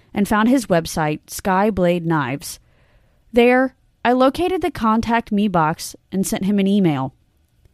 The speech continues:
I figured I could send him an inquiry explaining who I was and that I wanted to talk about his story on this podcast.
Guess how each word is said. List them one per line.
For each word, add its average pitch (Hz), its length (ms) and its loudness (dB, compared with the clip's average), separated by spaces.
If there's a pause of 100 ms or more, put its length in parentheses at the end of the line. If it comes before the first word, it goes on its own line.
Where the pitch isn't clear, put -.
(300)
I 294 140 4
figured 311 400 0
I 311 140 0
could 302 180 -2
send 226 200 2
him 247 180 2
an 240 60 2
inquiry 185 880 2
explaining 226 540 0
who 254 180 6
I 254 160 4
was 165 420 2 (380)
and 233 120 -2
that 233 80 2
I 247 60 6
wanted 240 360 2
to 302 100 -2
talk 202 320 0
about 180 260 0
his 196 160 -2
story 165 480 0
on 160 200 0
this 165 140 0
podcast. 190 680 -4